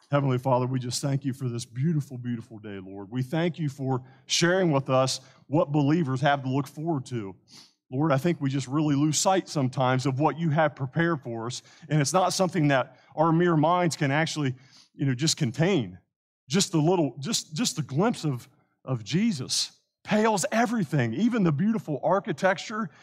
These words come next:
and the beautiful life that you have prepared in eternity, it pales to the sight of Jesus.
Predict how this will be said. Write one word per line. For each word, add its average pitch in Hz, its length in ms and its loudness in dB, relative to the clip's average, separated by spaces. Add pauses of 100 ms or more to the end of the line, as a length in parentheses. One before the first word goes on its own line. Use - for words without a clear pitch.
(140)
and 170 160 4
the 131 60 2
beautiful 156 520 0
life 165 300 2
that 131 120 -8
you 180 140 -4
have 151 120 -2
prepared 165 440 -2
in 123 120 -2
eternity, 127 640 -2 (260)
it 196 240 0
pales 180 600 0 (360)
to 160 120 -2
the 123 100 -2
sight 143 340 2
of 104 80 -6
Jesus. 104 640 -8